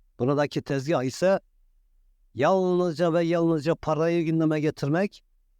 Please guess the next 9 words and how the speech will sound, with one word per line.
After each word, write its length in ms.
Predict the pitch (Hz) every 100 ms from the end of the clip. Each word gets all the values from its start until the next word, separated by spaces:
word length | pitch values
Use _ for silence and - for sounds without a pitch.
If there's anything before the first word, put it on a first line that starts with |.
| -
parayı 500 | 151 160 175 175 151
bir 140 | 175
güç 400 | 127 180 185 -
ve 180 | 170 170
ilah 320 | 170 165 185 -
olarak 400 | 175 170 170 165 -
insanların 680 | 165 156 170 165 165 160 147
beynine 420 | 156 151 151 147
sokmaktır. 720 | - 127 120 110 - 95 -